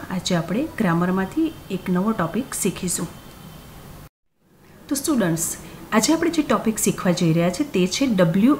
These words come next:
H questions, એટલે કે ડબલ્યુ એચ પ્રશ્નો. તો આવો આપણે જોઈએ વિગતે કે ડબલ્યુ એચ ક્વેશ્ચન્સમાં શું છે. અંગ્રેજી ભાષામાં બે પ્રકારના પ્રશ્નો હોય છે.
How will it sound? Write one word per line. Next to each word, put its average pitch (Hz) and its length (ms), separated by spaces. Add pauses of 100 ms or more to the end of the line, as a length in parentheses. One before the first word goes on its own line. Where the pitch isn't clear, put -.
H 190 340
questions, 170 560 (360)
એટલે 202 240
કે 269 140
ડબલ્યુ 190 480 (200)
એચ 180 360
પ્રશ્નો. 170 340 (380)
તો - 60
આવો 269 260
આપણે 185 360
જોઈએ 208 280
વિગતે 196 460 (180)
કે 185 60
ડબલ્યુ 190 380
એચ 196 380
ક્વેશ્ચન્સમાં 208 840
શું 277 300
છે. - 260 (2250)
અંગ્રેજી 302 400
ભાષામાં 214 680
બે 202 160
પ્રકારના 170 440
પ્રશ્નો 156 360
હોય 180 100
છે. - 240